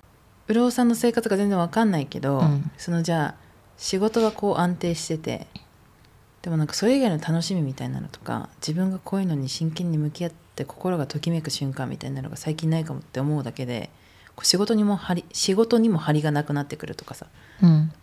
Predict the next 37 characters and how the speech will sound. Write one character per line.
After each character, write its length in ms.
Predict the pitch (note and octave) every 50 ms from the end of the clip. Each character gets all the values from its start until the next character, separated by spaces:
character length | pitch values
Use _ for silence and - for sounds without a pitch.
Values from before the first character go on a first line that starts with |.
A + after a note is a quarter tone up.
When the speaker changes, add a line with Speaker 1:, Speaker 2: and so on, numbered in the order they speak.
| - - - - -
Speaker 1:
あ 120 | - E3+
る 120 | D#3 C#3 D#3+
気 200 | - - - A2+
が 80 | A2+ -
し 100 | - -
て。 140 | - - - - - _ _ _ _ _ -
Speaker 2:
う 40 | F3
ん。 280 | D#3+ D3+ C#3+ D3 D3+ - - - - - - - - - - - -
Speaker 1:
っ 20 |
て 100 | - F#3+
思 120 | F3+ F#3
っ 20 | F#3
た 140 | - F3+ E3
時 260 | - D#3 D#3 - D3+
に、 280 | D#3 E3 D#3 - D#3+ - - _ _ _ _ _ _ _ _ _ _ - - -
な 60 | F#3+
ん 20 |
か 80 | - E3
実 260 | D#3+ E3 E3 - -
際 140 | - A#3 A3+
に 100 | A3+ A3
そ 100 | A3+ A3
の 80 | G#3+ G3
仕 140 | - -
事 260 | G3+ A3+ B3 - C4 B3+
を 80 | A#3+ -
変 140 | - G#3+
え 40 | A3+
る 80 | A3+ B3
っ 40 | A#3
て 220 | - - - D#3
い 100 | D3 C#3+ D3
う 80 | C#3+
の 100 | C3+ C3
も、 240 | C3 C#3 D#3 C#3 - - - - _ _ _ _ - _ _ - - _ _ _ - - _ _ _ - - - - _ _ _ _ _
い 80 | F3 F3+
い 340 | E3 D3 B2+ B2 C3+ D#3